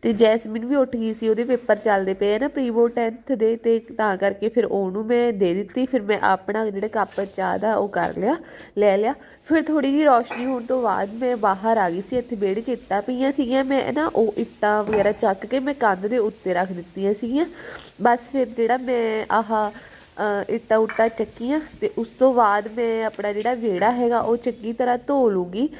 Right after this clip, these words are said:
ਕਿਉਂਕਿ ਵਿਹੜੇ ਨੂੰ ਧੋਤੇ ਨੂੰ ਵੀ ਖਾਸੇ ਦਿਨ ਹੋ ਗਏ ਸੀਗੇ। ਤੁਸੀਂ ਆਪ ਹੀ ਦੇਖ ਸਕਦੇ ਹੋ, ਬਹੁਤ ਜ਼ਿਆਦਾ ਖਿਲਾਰਾ ਪਿਆ ਸੀਗਾ। ਫਿਰ ਮੈਂ ਪੈਪ ਲਾ ਕੇ ਨਾ, ਇਹ ਤਾਂ ਟਾਈਲਾਂ ਜਿਹੜੀਆਂ ਹੈਗੀਆਂ ਨੇ,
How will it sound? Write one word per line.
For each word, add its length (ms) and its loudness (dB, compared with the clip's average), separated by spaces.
ਕਿਉਂਕਿ 260 -2
ਵਿਹੜੇ 280 4
ਨੂੰ 200 -4
ਧੋਤੇ 280 0
ਨੂੰ 120 -2
ਵੀ 100 -4
ਖਾਸੇ 440 2
ਦਿਨ 200 -2
ਹੋ 200 -2
ਗਏ 160 -2
ਸੀਗੇ। 280 -8
ਤੁਸੀਂ 340 -2
ਆਪ 240 4
ਹੀ 100 -4
ਦੇਖ 220 -2
ਸਕਦੇ 260 0
ਹੋ, 120 0
ਬਹੁਤ 280 4
ਜ਼ਿਆਦਾ 300 2
ਖਿਲਾਰਾ 420 0
ਪਿਆ 280 0
ਸੀਗਾ। 300 -4
ਫਿਰ 200 -6
ਮੈਂ 80 -2
ਪੈਪ 320 4
ਲਾ 220 4
ਕੇ 180 -4
ਨਾ, 160 0
ਇਹ 320 -2
ਤਾਂ 140 0
ਟਾਈਲਾਂ 460 2
ਜਿਹੜੀਆਂ 300 0
ਹੈਗੀਆਂ 440 0
ਨੇ, 140 0